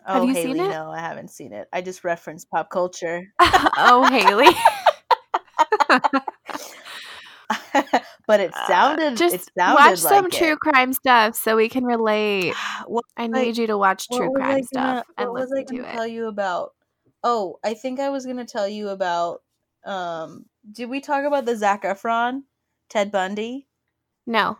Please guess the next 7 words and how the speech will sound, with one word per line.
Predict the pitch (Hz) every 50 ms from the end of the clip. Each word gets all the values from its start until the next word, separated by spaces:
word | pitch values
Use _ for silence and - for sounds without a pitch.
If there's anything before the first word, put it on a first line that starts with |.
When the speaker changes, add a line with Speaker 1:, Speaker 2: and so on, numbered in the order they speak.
| _ _ _ _
Speaker 2:
Okay, | - 202 208 226 190 165
well, | 156 165 185
he's | 190 - 226 226 214 196
gonna, | 208 226 220 208 196 190 - _ -
he's | 208 220 226 214 208
play-, | - - 233 220 214 -
he | 214 214 233